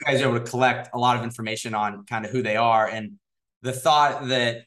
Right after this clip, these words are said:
you know, ten years ago, it was kind of this black box in terms of who's interested in your company from an investment standpoint,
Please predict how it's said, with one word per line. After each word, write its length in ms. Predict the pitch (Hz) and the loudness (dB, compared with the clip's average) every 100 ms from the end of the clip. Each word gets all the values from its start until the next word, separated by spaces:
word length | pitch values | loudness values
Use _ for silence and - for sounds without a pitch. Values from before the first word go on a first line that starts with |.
| - | -12
you 140 | 143 | -4
know, 220 | 117 110 107 | -2 -2 -4
ten 220 | 143 127 | -6 -4
years 180 | 135 123 | -4 -6
ago, 480 | 123 117 110 107 104 | -4 -2 0 -2 -8
it 60 | 123 | -16
was 140 | 113 | -14
kind 220 | - 120 113 | -8 -6 -6
of 120 | 101 | -8
this 180 | 110 - | -10 -4
black 320 | 120 104 101 | 0 0 2
box 440 | 117 117 104 - | 2 4 2 -4
in 100 | 110 | -12
terms 280 | - 113 107 | -10 -10 -4
of 240 | 104 98 101 _ _ _ - | -4 -4 -8 _ _ _ -8
who's 180 | 151 131 | -4 0
interested 480 | 135 135 - 127 117 | 0 -2 0 0 0
in 120 | 110 | -2
your 160 | 104 | -6
company 520 | 104 123 123 107 104 98 - _ _ _ - | -4 -4 -4 -6 -8 -12 -18 _ _ _ -6
from 120 | 123 | -4
an 40 | |
investment 360 | 113 151 185 127 | 0 0 0 -2
standpoint, 580 | 120 107 110 104 98 | -2 -4 -2 -4 -4